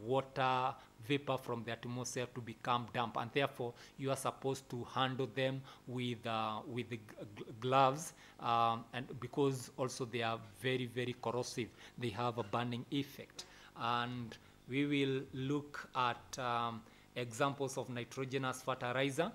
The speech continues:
Uh, the first one is ammonium, uh, sulfate or sulfate of ammonia. The second one, we have ammonium, um, uh, sulfate nitrate, A S N. Then we have calcium ammonium nitrate,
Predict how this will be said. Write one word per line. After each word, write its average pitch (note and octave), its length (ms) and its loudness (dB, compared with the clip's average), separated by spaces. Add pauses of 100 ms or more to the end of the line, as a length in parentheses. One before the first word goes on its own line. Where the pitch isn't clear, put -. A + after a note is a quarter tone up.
(140)
Uh, C3 260 0
the B2+ 80 -4
first C#3+ 420 4
one D3 320 0
is B2+ 280 -6
ammonium, B2 580 0 (260)
uh, A2+ 240 4
sulfate C#3+ 800 2
or A#2 160 -2
sulfate C3+ 760 2 (100)
of A#2+ 160 -2
ammonia. C#3+ 500 4 (400)
The B2+ 60 -4
second D#3 420 4
one, D3+ 400 2 (100)
we C3+ 140 0
have C3+ 460 4
ammonium, C#3+ 600 0 (380)
um, B2 540 6 (360)
uh, A#2+ 180 0
sulfate C#3 540 0
nitrate, C3+ 720 0 (400)
A D3 320 6
S B2 300 -4
N. G3 240 6 (440)
Then C3 280 0
we B2+ 100 -2
have B2+ 420 0
calcium C3+ 460 2 (100)
ammonium B2+ 480 -2
nitrate, C#3 540 -4